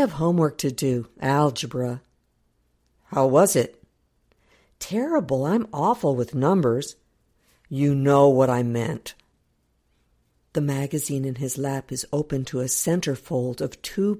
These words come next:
pink brains side by side. In the one on the right,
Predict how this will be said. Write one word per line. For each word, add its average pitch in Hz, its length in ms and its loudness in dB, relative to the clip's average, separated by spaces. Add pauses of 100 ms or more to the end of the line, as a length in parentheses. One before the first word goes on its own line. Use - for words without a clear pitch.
pink - 420 -6
brains 135 840 -4 (100)
side 147 480 -4
by 151 180 -4
side. 151 580 -6 (720)
In 170 200 2
the 175 100 6
one 196 320 2
on 240 160 4
the 226 120 2
right, 139 500 -4